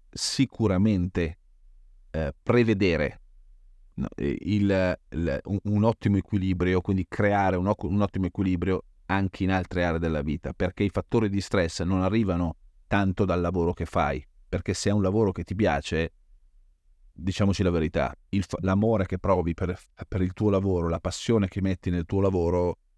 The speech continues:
ehm, sono un aiuto, quindi non crei stress nel lavoro. Lo stress ti arriva dalla incapacità di gestire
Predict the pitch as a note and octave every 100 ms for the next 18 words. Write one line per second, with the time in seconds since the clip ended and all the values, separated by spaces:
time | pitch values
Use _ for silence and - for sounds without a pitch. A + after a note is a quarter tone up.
0 | _ _ _ - - B1+ A#1+ G#1+ G1+ -
1 | _ - _ - - F2+ F2+ F2 E2+ A#2
2 | A#2 - F2+ - - _ _ _ - G2
3 | F#2+ G2+ G2 - A#2 G#2 F2+ - F2+ E2+
4 | - - D#2 D#2+ D#2 D2+ C#2+ D2 B1+ -
5 | - F#2+ G2+ - B2+ - G2+ F#2 G2 A#2
6 | C#3 A#2 F#2 F2+ F2+ - - - A#2 G#2+
7 | - F#2+ - - A2+ G2 F2+ G2+ - F#2+
8 | D#2+ E2 C3+